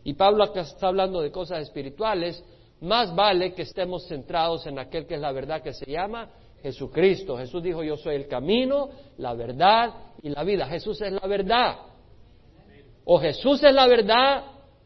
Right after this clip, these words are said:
o Él se equivocó, o Él es un engañador. Y si Jesús es la verdad para asuntos espirituales, yo voy a basarme en Jesús. Ahora, algunos dirán, "Bueno, Joseph Smith es la verdad".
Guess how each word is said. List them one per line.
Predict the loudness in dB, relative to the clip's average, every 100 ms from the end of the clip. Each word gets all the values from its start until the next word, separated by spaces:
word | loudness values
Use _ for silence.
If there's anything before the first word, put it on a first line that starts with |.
| _
o | 4 8 10
Él | 10 8
se | 0
equivocó, | 0 2 4 4 6 6 4 -4 0
o | 4 6
Él | 4
es | 2
un | -2
engañador. | -2 -2 0 6 8 8 6 -6 -18 -20 -20 -8
Y | -6
si | -2 -2
Jesús | -2 -2 0
es | 2
la | 2 2
verdad | 0 0 0 0 -2
para | -4 -4
asuntos | -4 -4 -2 -4
espirituales, | -4 -4 -4 -2 0 0 0 -4 -6 -20 -14 -4
yo | -2
voy | 0 -2
a | -4 -6 -8
basarme | -6 -6 -4 -4 -4 -8 -8
en | -10
Jesús. | -8 -2 -2 -2 -10 -20 -20 -20 -20 -20 -6
Ahora, | 0 4 4
algunos | 6 4 6
dirán, | 4 4 2
"Bueno, | 2 2 -4 -6 -20 -4
Joseph | 0 2 0 -4
Smith | 0 2 2 0
es | -4 2
la | 2
verdad". | 2 -2 -4